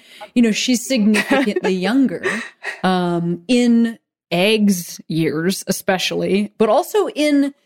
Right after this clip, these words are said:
Speaker 1: television shows that were <laughs> on in the afternoon when we came home from school. <laughs> Those are the two,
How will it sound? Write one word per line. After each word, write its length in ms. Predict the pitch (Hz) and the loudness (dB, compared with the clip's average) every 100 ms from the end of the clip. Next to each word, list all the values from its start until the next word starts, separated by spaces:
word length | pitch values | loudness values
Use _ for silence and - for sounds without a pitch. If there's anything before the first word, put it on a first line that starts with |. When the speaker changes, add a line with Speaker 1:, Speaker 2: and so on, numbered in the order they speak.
| _ _ _ - | _ _ _ -10
Speaker 1:
television 760 | - 269 302 302 320 277 294 | -2 0 0 0 0 0 0
shows 440 | 285 294 254 254 - | 0 2 2 0 0
that 180 | 233 | 0
were 200 | 208 208 | 2 2
<laughs> 20 | 190 | 0
on 380 | 202 196 311 311 | -2 2 2 2
in 260 | - 254 | 0 2
the 140 | 240 220 | 2 2
afternoon 480 | 208 - 220 208 208 | -2 0 2 4 4
when 100 | 202 | 2
we 80 | |
came 200 | 202 202 | 0 0
home 120 | 190 185 | 0 2
from 140 | 190 | -2
school. 340 | - - 202 | -2 0 0
<laughs> 180 | - 233 | 0 -2
Those 140 | - - | -2 -2
are 80 | 415 349 | -2 -4
the 100 | - | -10
two, 480 | - - 294 262 247 | -8 -2 2 4 2